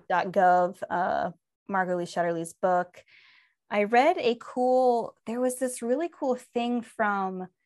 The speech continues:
there was this thing that they had called the Space Congress,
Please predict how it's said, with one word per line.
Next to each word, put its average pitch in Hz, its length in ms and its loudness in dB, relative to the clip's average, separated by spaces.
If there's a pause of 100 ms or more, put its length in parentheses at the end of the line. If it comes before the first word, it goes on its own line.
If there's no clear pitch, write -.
(1000)
there 208 420 0
was 247 120 4
this 269 140 -4
thing 370 160 -2
that 415 120 0
they 302 100 2
had 269 240 -2
called 233 240 0
the 175 80 -6
Space - 480 -10
Congress, 277 760 -2